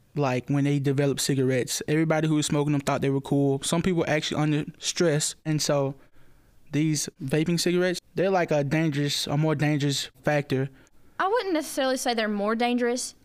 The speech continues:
Speaker 2: because, I mean, in cigarettes, like, regular tobacco cigarettes, there are, like, there's tar and all this other weird stuff in it. But also now with the vapes and the cigarettes, I mean, there's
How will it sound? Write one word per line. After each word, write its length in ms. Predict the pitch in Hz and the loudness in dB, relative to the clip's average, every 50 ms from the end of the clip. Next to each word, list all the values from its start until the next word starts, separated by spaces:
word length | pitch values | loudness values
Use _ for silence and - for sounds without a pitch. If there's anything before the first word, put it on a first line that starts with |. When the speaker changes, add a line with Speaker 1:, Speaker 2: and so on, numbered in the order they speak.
| - - - - | -20 -20 -12 -8
Speaker 2:
because, 340 | 233 233 - 233 220 214 220 | -6 -4 -2 -2 -2 0 -2
I 60 | 220 | -2
mean, 180 | 220 214 208 | -2 -2 -2
in 120 | - 240 247 | -2 -2 -2
cigarettes, 640 | - - 269 262 254 240 226 202 - - - - | 0 0 0 0 0 0 0 0 -2 -6 -8 -6
like, 220 | - - - - - | -4 -4 -4 -4 -6
regular 440 | 208 220 226 233 240 262 254 240 240 | -4 -2 -2 0 0 0 0 0 -2
tobacco 340 | - 240 233 220 226 226 233 | -2 -2 -2 -2 -2 -4 -4
cigarettes, 540 | - 240 220 214 208 208 202 202 - - - | -4 -4 -2 -2 -2 -2 -2 -4 -6 -8 -6
there 200 | - 214 214 190 | -4 -4 -2 -2
are, 140 | 202 208 202 | -2 -2 -2
like, 180 | 185 - - - - - - - | -4 -6 -8 -12 -20 -12 -6 -4
there's 220 | 247 220 220 - | -4 -4 -4 -6
tar 800 | - - - - 262 247 240 240 233 226 226 226 226 226 226 226 | -10 -10 -6 -2 0 2 2 2 2 2 2 2 2 2 2 0
and 180 | 214 196 196 196 - - - - - - _ - | 0 -2 -6 -8 -12 -20 -20 -20 -20 -20 _ -6
all 200 | - 226 226 233 | -2 0 2 2
this 140 | 233 233 226 | 2 2 0
other 200 | 233 226 220 220 | 0 -2 -2 -2
weird 220 | 220 220 214 214 - | -2 -2 -2 -4 -4
stuff 260 | - 226 220 220 - | -4 -4 -4 -2 -2
in 140 | 220 214 214 | -4 -2 -2
it. 260 | 208 208 - 240 - - | -2 -4 -6 -6 -4 0
But 320 | 220 214 214 208 196 - - - - - - - - - | 0 2 2 0 -2 -4 -8 -18 -16 -14 -14 -12 -6 -2
also 400 | - 226 226 233 - 240 220 220 | 0 0 0 0 0 0 0 0
now 320 | 220 226 226 226 226 220 | 0 0 2 2 2 2
with 180 | 214 214 208 202 | 0 0 -2 -2
the 100 | 214 214 | -4 -4
vapes 460 | 202 220 220 220 208 - - - - | -2 0 0 0 -2 -4 -6 -8 -6
and 160 | 226 214 214 | -4 -4 -4
the 80 | 208 208 | -4 -4
cigarettes, 540 | - - 233 226 220 214 208 202 196 - - | -4 -4 -2 -2 -2 -2 -2 -4 -4 -4 -6
I 40 | 220 | -4
mean, 300 | 208 208 202 196 202 - - _ - - | -4 -4 -4 -6 -6 -10 -14 _ -4 -2
there's 260 | 220 214 220 214 | 0 0 0 -2